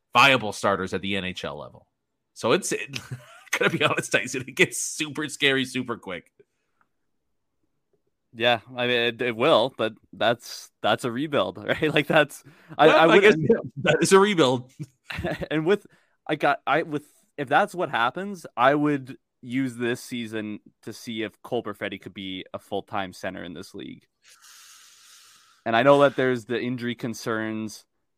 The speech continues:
Speaker 2: a harder style of play as a center, but I,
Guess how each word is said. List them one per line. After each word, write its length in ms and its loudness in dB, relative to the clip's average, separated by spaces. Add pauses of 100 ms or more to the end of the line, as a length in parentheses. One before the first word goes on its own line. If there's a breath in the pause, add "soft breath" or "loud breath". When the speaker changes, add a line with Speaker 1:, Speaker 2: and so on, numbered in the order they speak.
(240)
Speaker 2:
a 60 -12
harder 340 0
style 320 2
of 100 -4
play 260 -2
as 100 -2
a 80 -8
center, 400 -4
but 220 0 (600)
I, 120 0